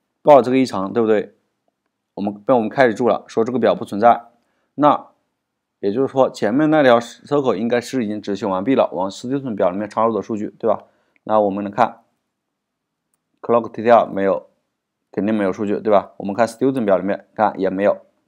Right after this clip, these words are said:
就是两条里面有一条报异常了，那整个事务会回滚。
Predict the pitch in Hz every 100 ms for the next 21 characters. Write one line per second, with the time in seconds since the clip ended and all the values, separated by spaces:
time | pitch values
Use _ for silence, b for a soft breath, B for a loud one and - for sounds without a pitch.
0 | _ _ _ _ - 135 117 - - 101
1 | 90 104 110 107 120 110 98 131 107 95
2 | - _ _ _ 135 127 - 90 98 -
3 | _ - 123 110 95 101 131 113 131 123
4 | 98 98 92